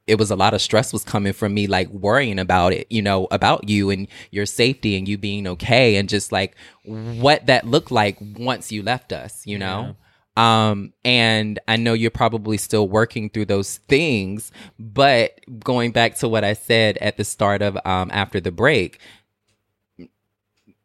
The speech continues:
Speaker 1: that person reminds me of, like, a person that repackages a lot of things to certain people if we're talking
Speaker 2: Mm.
Speaker 1: about the, the, that person. So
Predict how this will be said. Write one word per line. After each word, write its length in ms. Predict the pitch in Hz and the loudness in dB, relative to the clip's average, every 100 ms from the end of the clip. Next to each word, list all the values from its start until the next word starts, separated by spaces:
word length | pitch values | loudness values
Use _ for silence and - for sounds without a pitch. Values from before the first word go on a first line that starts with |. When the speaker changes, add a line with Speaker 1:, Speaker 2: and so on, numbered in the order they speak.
| 135 | -20
Speaker 1:
that 340 | 107 131 139 | 2 4 4
person 440 | - 143 139 127 | 2 0 0 -2
reminds 540 | 110 104 101 104 107 - | 0 0 2 2 0 0
me 240 | 104 95 | 0 2
of, 260 | - 98 92 | 2 0 2
like, 280 | 95 95 - | 0 0 -2
a 80 | 107 | -4
person 440 | - 110 98 107 98 | -2 0 0 0 2
that 160 | 90 | 2
repackages 920 | 95 98 - 101 98 90 90 82 - - | 2 -2 0 0 0 -2 -2 -4 -8 -4
a 80 | 98 | 2
lot 260 | 95 92 | 4 4
of 80 | 87 | 2
things 440 | - 98 90 87 - | 0 0 0 -4 -4
to 140 | 95 | -4
certain 360 | - 95 - 90 | -2 -2 -2 -6
people 500 | 95 85 67 80 92 | -6 -6 -6 -6 -2
if 140 | 98 | -2
we're 120 | - 98 | 2 2
talking 340 | 113 92 92 | 2 2 2
Speaker 2:
Mm. 40 | |
Speaker 1:
about 280 | 90 87 - | 0 0 -2
the, 140 | 92 80 | -4 -2
the, 240 | 101 90 - | 0 0 0
that 240 | 98 - | 0 2
person. 360 | - 98 - 90 | 2 0 0 -4
So 300 | - 92 | 0 0